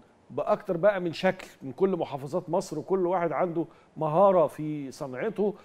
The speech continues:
المنتج بتاعه مميز. شو انا كنت ب-، بدخل مصانع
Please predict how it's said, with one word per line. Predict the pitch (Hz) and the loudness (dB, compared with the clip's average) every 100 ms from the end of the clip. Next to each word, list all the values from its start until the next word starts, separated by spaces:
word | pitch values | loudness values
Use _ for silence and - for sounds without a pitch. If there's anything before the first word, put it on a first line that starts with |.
| _ - | _ -10
المنتج | 143 180 196 165 | -4 -2 -2 -4
بتاعه | 147 196 165 | -2 2 2
مميز. | 160 147 196 190 - | 0 -2 0 0 -2
شو | 180 | -4
انا | 185 214 | -2 -2
كنت | 175 156 - | -4 -10 -12
ب-، | 143 - 143 | -12 -10 -4
بدخل | 190 - 175 | -4 -2 -4
مصانع | 143 123 - 190 190 | -4 -10 -6 -4 -4